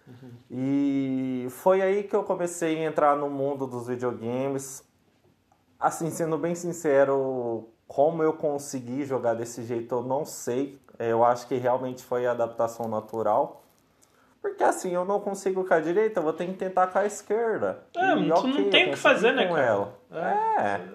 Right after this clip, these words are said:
Speaker 1: Tu tem
Speaker 2: Eu não
Speaker 1: que
Speaker 2: tinha pra onde correr.
Speaker 1: Uhum.
Speaker 2: Ou eu fazia com a esquerda ou eu não fazia. Era simples.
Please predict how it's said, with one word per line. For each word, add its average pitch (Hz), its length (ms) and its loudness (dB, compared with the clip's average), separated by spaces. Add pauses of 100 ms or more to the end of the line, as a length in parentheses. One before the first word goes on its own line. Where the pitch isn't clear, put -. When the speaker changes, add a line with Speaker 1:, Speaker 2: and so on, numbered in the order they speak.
(160)
Speaker 1:
Tu 185 120 -14
tem - 160 2
Speaker 2:
Eu 190 80 2
não 208 60 2
Speaker 1:
que 311 80 0
Speaker 2:
tinha 240 200 6
pra 214 180 4
onde 175 280 2
correr. 156 640 0
Speaker 1:
Uhum. 143 400 -8
Speaker 2:
Ou 151 160 4
eu 190 100 6
fazia 165 440 4
com 160 100 -4
a 160 100 4
esquerda 175 480 -2
ou 220 100 2
eu 240 100 0
não 233 100 -4
fazia. 220 640 -2
Era 135 220 0
simples. - 760 -8